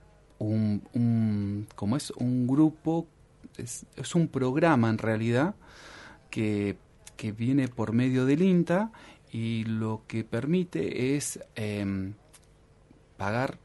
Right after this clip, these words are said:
el cincuenta por ciento del sueldo de un técnico para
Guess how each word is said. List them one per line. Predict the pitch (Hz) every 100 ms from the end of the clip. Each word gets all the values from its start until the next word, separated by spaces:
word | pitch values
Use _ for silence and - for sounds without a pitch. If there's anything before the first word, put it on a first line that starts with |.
| -
el | 104
cincuenta | 98 113 110 120 127 127
por | 123 120
ciento | 120 - 160 151 160 190 - - - - - -
del | 117 107 98 95 95 92 92 95 95
sueldo | 98 - 120 127 127
de | 123
un | 135 143
técnico | 185 180 160 151 - 180 - - - -
para | 107 117 120